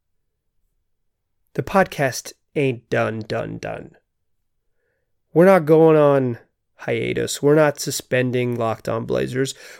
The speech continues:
We're going to keep it rolling because you deserve to know what's up with your team, even if what's up with your team is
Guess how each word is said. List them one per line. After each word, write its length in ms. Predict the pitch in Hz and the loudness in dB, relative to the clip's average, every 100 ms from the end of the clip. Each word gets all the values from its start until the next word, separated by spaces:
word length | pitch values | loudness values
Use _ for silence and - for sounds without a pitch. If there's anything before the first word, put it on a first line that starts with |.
| _ | _
We're 140 | 185 196 | 2 4
going 260 | 190 208 | 6 4
to 120 | 208 | 0
keep 340 | - - 214 220 | -8 -6 -2 0
it 80 | - | 0
rolling 580 | 147 170 220 196 - - _ _ _ _ _ _ _ _ _ _ - | 0 2 2 2 -4 -10 _ _ _ _ _ _ _ _ _ _ -6
because 500 | 165 190 180 165 147 | -2 4 4 4 -2
you 120 | 202 | 0
deserve 380 | 214 190 196 180 | 2 6 6 4
to 100 | 185 | 2
know 220 | 170 175 | 4 4
what's 360 | 151 151 165 - | 4 2 0 -2
up 320 | 160 - - - - | -2 -2 -4 -6 -4
with 180 | 131 - | -6 0
your 160 | 147 | 0
team, 480 | 143 - 214 151 147 - _ _ | 0 -4 -2 0 -2 -8 _ _
even 340 | 202 208 220 196 | -4 0 2 2
if 200 | 180 - | 0 2
what's 260 | 175 175 | 0 2
up 160 | 185 180 | 0 0
with 120 | 156 | 0
your 120 | 160 | 0
team 380 | 147 - 196 185 | -2 -4 -2 0
is 240 | 156 143 | 0 0